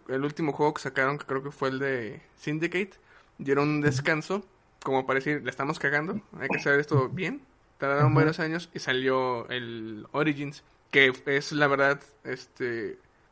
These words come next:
Speaker 1: valió mucho la pena. O sea, sí se repusieron muy bien en cuestión de Assassin's Creed.
Speaker 2: Supongo, ¿no? Es que, bueno, la verdad yo no me enteré de ningún Assassin's Creed después del Black Flag.
Speaker 1: El Black, ajá.
Speaker 2: De
Speaker 1: Hubo
Speaker 2: ahí ya no supe nada.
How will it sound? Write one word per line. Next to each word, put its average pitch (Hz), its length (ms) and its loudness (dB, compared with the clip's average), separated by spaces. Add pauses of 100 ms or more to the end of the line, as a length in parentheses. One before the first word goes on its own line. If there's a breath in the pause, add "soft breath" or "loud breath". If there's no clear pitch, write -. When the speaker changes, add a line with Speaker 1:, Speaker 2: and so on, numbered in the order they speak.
(140)
Speaker 1:
valió 151 340 6
mucho 170 240 2
la 139 160 2
pena. 135 160 -2
O 135 40 0
sea, 135 120 -2
sí 156 220 -2
se 135 480 4
repusieron 147 580 2
muy 147 240 0
bien 147 340 -4 (600)
en 120 240 -6
cuestión 131 360 -8
de 127 340 -6
Assassin's 131 400 -8
Creed. 147 160 -10 (380)
Speaker 2:
Supongo, 143 760 2
¿no? 147 80 0
Es 147 100 -4
que, 147 260 6 (640)
bueno, 156 380 10 (280)
la 151 160 8
verdad 147 380 12
yo 165 100 12
no 165 120 10
me 151 100 12
enteré 135 360 12
de 147 100 12
ningún 139 380 8
Assassin's 135 640 2 (100)
Creed 156 260 8
después 135 420 6
del 131 260 6
Black 139 380 12
Flag. 165 240 12 (440 soft breath)
Speaker 1:
El - 60 -14
Black, 123 220 -4
ajá. 147 240 -8 (760)
Speaker 2:
De 135 140 12
Speaker 1:
Hubo - 20 12 (200)
Speaker 2:
ahí 165 60 12
ya 160 120 12
no 165 180 12
supe 160 380 12
nada. 143 360 12